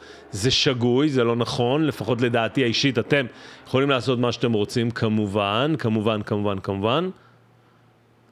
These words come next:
דעתי האישית, אנחנו צריכים לשנות את הדיסקט. כבר בנובמבר, אותתו לנו,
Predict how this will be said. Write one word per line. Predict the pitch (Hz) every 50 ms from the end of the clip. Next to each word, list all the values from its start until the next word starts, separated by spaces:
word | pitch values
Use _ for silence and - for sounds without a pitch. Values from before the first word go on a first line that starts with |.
| _ -
דעתי | 120 120 - 160
האישית, | 151 131 - 151 135 131
אנחנו | 123 113 110 107
צריכים | - 135 123
לשנות | - 127 113 113 101
את | 113
הדיסקט. | 104 104 104 - - - 185 180 - - - - - _
כבר | - 147 151 147
בנובמבר, | 143 151 147 135 117 98 147 151 151 143 127 120 110 98 90 - - _ _ _ _ _ -
אותתו | 135 123 - 135 120 - - 156 160 165
לנו, | 165 160 143 127 110 87